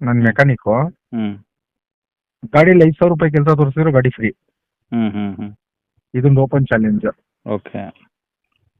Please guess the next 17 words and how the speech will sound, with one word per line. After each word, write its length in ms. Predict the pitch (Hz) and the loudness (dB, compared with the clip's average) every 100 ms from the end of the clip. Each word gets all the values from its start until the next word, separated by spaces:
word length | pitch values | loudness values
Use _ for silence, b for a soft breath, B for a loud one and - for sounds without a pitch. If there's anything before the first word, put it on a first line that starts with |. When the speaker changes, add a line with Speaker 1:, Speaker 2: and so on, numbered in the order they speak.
| 101 | -4
Speaker 1:
ಗಾಡಿಯಲ್ಲಿ 440 | 117 131 143 139 | 0 0 0 0
ಐದು 220 | 143 123 | 0 -2
ಸಾವಿರ 260 | 143 - 139 | -2 -2 -2
ರೂಪಾಯಿ 240 | 139 135 | -2 -4
ಕೆಲಸ 160 | 120 113 | -6 -6
ತೋರಿಸಿದ್ರು 480 | 120 113 117 175 165 | -6 -6 -8 -6 -4
ಗಾಡಿ 180 | 123 120 | -2 -4
ಫ್ರೀ 180 | 120 | -6
ಕೊಡ್ತೀನಿ. 340 | 107 104 - 113 - _ _ - | -8 -10 -10 -14 -14 _ _ -12
Speaker 2:
ಓಕೆ, 260 | 110 95 101 | -12 -12 -14
ಓಕೆ. 320 | 95 95 - 101 - - _ 101 | -14 -16 -18 -18 -18 -20 _ -12
Speaker 1:
ಹ್ಮ್. 200 | 92 87 _ _ _ _ _ - | -10 -10 _ _ _ _ _ -18
Speaker 2:
ಓಕೆ, 340 | 101 - 104 | -18 -8 -4
ಎಲ್ಲಿ 160 | 120 135 | -2 -2
ಸರ್ 160 | 120 | -2
ಅದು 100 | 113 | -2
ಗಾಡಿದು? 400 | 110 110 110 165 | -2 -2 -4 -6